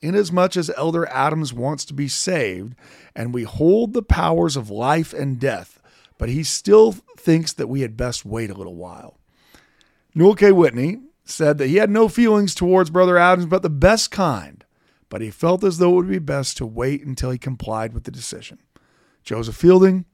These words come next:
said to the same effect. Uh, Lucian Foster has a feeling of affection for Elder Adams.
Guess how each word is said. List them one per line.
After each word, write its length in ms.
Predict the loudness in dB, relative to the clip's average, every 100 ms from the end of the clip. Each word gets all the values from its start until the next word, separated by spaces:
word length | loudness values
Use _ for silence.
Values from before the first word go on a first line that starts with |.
| _ _ _ _ _
said 400 | -12 -6 -4 -4
to 100 | -6
the 80 | -6
same 280 | -6 -6 -10
effect. 460 | -12 -16 -16 _ _ _ _ _ _ _ _ _ _ _ _
Uh, 300 | -10 -6 -6 -10 _ _ -12
Lucian 460 | 0 2 2 0 -2
Foster 680 | 2 4 2 -2 -6 -6 _ -6
has 400 | 0 2 2 0 -4
a 380 | -2 0 -2 -4
feeling 360 | 2 4 4
of 80 | 0
affection 400 | 2 2 2 -2
for 120 | 4
Elder 220 | 4 6 4
Adams. 440 | 2 -2 -10